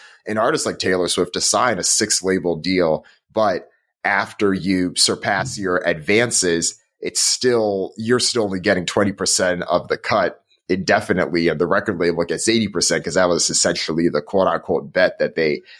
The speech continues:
get from when they got that on you. So of course, this is risk. It's n-, in some ways it's similar to whether it's venture capital or other things where you're taking an early bet, but the economics of that early bet could probably look a little bit different.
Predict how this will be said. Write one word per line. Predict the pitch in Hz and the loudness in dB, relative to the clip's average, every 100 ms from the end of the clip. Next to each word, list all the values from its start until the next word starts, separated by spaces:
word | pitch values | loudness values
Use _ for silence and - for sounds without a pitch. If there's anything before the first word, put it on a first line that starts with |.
| - | -4
get | - 92 | 0 0
from | - 90 82 | 0 -2 0
when | 80 76 | -2 2
they | 76 71 - - _ - | 0 0 -4 -16 _ -6
got | 85 87 | -4 -2
that | 85 | 0
on | 76 73 | 0 -2
you. | 73 69 | -4 -2
So | 113 | 0
of | 107 151 | 2 0
course, | - 147 76 - - - - | 0 0 2 -2 -6 -16 -4
this | 123 - | 0 0
is | 123 95 | -2 0
risk. | 123 123 - | 0 2 0
It's | 113 104 - | 0 0 0
n-, | 143 - - 85 | -2 -4 -10 -8
in | 113 | -4
some | 107 147 131 | 0 0 2
ways | 127 117 | 0 0
it's | 113 - | -2 0
similar | 131 117 107 107 | 0 2 2 2
to | 98 | 0
whether | 85 92 90 | 0 0 0
it's | 85 | 0
venture | - 98 - 92 | 0 0 0 0
capital | 101 87 98 95 90 | 0 0 0 0 2
or | 85 | 2
other | 87 90 | 2 0
things | 92 87 87 | 0 0 0
where | 87 | 0
you're | 80 | 2
taking | 98 87 92 | 0 2 0
an | 85 | 0
early | 82 85 80 | 0 0 -2
bet, | 78 131 117 - - _ _ - | -2 0 0 -4 -12 _ _ -2
but | 165 147 - - _ | 0 0 -4 -14 _
the | - | 0
economics | 139 139 117 113 104 101 101 | 0 0 0 0 0 0 0
of | 95 | 2
that | 92 76 | 0 2
early | 98 85 80 | 0 0 -4
bet | 76 85 76 - _ - | 0 0 0 -4 _ -6
could | 110 | -6
probably | 113 113 98 95 82 87 | -2 0 2 0 -2 -2
look | 80 85 87 | 0 0 0
a | |
little | 78 82 | 0 0
bit | 76 71 90 | 0 -2 0
different. | 92 82 76 | 0 0 -2